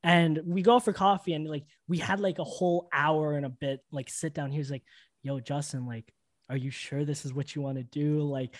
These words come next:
do you have a plan? Do, like, are you just being prideful?" And he, like, a lot of people, I,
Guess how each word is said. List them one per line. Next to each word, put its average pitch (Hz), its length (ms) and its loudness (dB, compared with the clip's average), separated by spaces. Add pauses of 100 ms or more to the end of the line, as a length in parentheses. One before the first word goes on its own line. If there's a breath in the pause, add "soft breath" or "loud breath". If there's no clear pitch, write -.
(180 loud breath)
do 151 80 0
you 156 100 4
have 160 180 2
a 143 60 2
plan? 175 720 0
Do, 160 120 2 (100)
like, 165 200 2
are 165 80 4
you 170 140 0
just 160 220 -6
being 165 180 0
prideful?" 175 800 2 (220 loud breath)
And 180 160 2
he, - 420 0 (200 soft breath)
like, 208 280 4 (160)
a 214 60 4
lot 202 240 4
of 277 140 -2
people, 226 420 0
I, 240 220 2